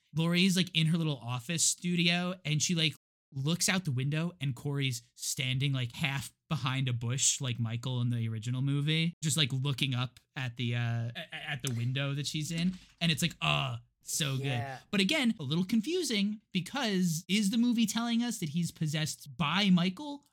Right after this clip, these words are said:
Speaker 1: just by evil? Is there anything supernatural happening at all? I don't know. The movie's, like, kinda sending me mixed messages. <laughs> Is it just an homage?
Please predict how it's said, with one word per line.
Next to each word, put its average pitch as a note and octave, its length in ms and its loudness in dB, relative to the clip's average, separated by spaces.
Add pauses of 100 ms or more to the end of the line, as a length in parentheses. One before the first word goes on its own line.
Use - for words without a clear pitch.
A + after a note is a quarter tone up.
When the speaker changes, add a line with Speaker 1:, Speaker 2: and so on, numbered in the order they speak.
Speaker 1:
just D3 200 -2
by A#2+ 160 -6
evil? G#3+ 640 -2
Is E3+ 140 4
there F3+ 100 0
anything G#3 400 4
supernatural F#3+ 540 0
happening E3+ 400 2
at B2 80 0
all? A#3+ 300 -2
I D3+ 120 0
don't D#3 180 2
know. F#3+ 240 -2
The D#3 80 4
movie's, F#3 380 6
like, G3 160 2
kinda A3 240 2
sending G#3 260 4
me F3 100 6
mixed G3+ 260 4
messages. C3 680 0
<laughs> - 40 -10
Is F#3 120 2
it G3 60 4
just F#3+ 340 2
an G3 80 6
homage? F#3+ 680 0